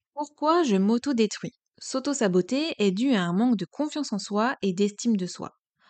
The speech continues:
En effet, la personne va agir de façon négative dans ses comportements,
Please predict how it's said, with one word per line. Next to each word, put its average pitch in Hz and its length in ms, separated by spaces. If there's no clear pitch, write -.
En 185 160
effet, 254 360
la 233 120
personne 196 420
va 180 240
agir 220 460
de 180 80
façon 170 260
négative 196 600
dans 170 120
ses 160 160
comportements, 170 680